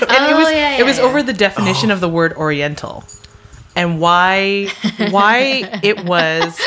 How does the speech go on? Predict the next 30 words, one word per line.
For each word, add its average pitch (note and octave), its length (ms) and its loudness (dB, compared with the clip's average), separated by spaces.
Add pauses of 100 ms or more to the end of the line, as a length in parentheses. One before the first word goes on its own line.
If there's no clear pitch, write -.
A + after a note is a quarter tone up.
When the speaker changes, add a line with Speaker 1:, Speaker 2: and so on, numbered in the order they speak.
Speaker 1:
in A3 100 4
my A4 260 4
opinion, F#3 600 0
Speaker 2:
Eric E3+ 240 -8
is E3+ 100 -4
wagging D#3+ 380 -4
his F3 240 -6
finger. D#3+ 460 -6
Speaker 1:
just, D4 280 0
like, D4 240 0 (140)
a A3+ 80 0
v-, G3+ 380 -4
like, G#3 320 -2 (580)
bad. B3+ 440 0 (220)
Like, A3 200 2
it A3+ 200 2
was, A#3 140 -2
still C4+ 240 -2
has B3+ 180 0
a A3+ 60 -4
negative F3+ 360 -2
connotation. F#3+ 520 -4
It - 100 -10
still A3+ 240 -2
has G3+ 220 -2
very D#3+ 260 -2
racist C#3+ 400 -8
connotations. F#3 600 -6 (440)
And G3 180 -2
then G3+ 340 0